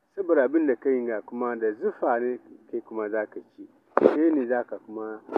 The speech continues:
duka kiyaye ta da matan. Saboda haka mutanen duka du-, duka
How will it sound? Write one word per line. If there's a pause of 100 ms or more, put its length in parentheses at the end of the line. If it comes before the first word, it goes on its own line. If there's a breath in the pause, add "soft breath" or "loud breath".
(420)
duka
kiyaye
ta
da
matan. (1400)
Saboda
haka (280)
mutanen
duka
du-, (300)
duka